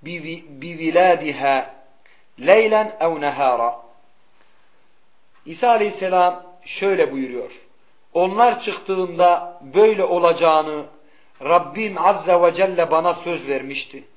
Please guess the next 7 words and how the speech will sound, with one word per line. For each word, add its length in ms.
Kıyamet, 760
doğum 380
zamanı 420
gelen 360
hamile 600
gibidir. 680
Kıyamet, 800